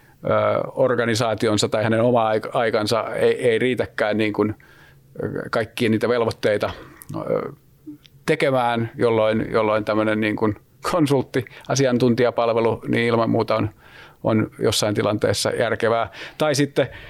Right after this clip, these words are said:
ö, toinen, toinen asia, missä, missä niin kuin asiantuntijayritykset, konsulttiyritykset voi auttaa, niin on just sit se, että, että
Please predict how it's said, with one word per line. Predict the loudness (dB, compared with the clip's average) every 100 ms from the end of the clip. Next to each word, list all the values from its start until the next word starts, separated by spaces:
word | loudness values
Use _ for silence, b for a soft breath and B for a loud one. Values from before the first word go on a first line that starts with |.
| B B B B -2
ö, | 0 2
toinen, | 2 2 2 0 -2
toinen | 2 2 2
asia, | 2 2 0 2
missä, | 0 2 0 0
missä | 0 2 2
niin | 2 2
kuin | 4 4 2 -2 -6 -6 B B B B B
asiantuntijayritykset, | 0 0 2 2 2 0 -2 -4 -4 -2 0 0 2 0 0 0
konsulttiyritykset | 2 2 0 -2 0 -2 0
voi | 2 2
auttaa, | 0 0 0
niin | 2 2
on | 2
just | 0 -2
sit | -6 0
se, | 0
että, | 0 -4 -6 -10 -20 _ -8 -4
että | -4 -2 -4